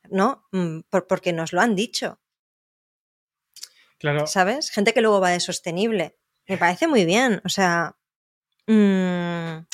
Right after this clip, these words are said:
Speaker 1: pero les has estrujado, ¿sabes?
Speaker 2: No, claro. El, yo creo que es, pero ese es como la prueba del,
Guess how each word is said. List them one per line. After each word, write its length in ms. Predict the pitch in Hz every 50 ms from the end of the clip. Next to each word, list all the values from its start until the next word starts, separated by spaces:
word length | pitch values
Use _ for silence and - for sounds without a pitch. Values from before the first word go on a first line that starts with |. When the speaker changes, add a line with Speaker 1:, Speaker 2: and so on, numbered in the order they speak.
| - _
Speaker 1:
pero 140 | 214 202
les 120 | 190 175 180
has 120 | 185 180
estrujado, 680 | 269 269 - - 277 226 - - 156 220 233 202 160 156
¿sabes? 420 | - - 160 175 226 285 - - - _ - -
Speaker 2:
No, 180 | 156 151 156
claro. 420 | 143 143 139 139 147 143 127 120 - _
El, 420 | 151 139 135 135 139 147 165 - -
yo 180 | 208 175 147 135
creo 140 | 139 143 143
que 80 | 151
es, 220 | 147 143 - - _
pero 200 | - 135 135 131 135
ese 180 | 139 - 165
es 160 | 151 147 - -
como 240 | _ 170 151 147
la 140 | 139 131 120
prueba 240 | 143 139 139 143 143
del, 500 | 143 143 139 131 131 123 123 120 120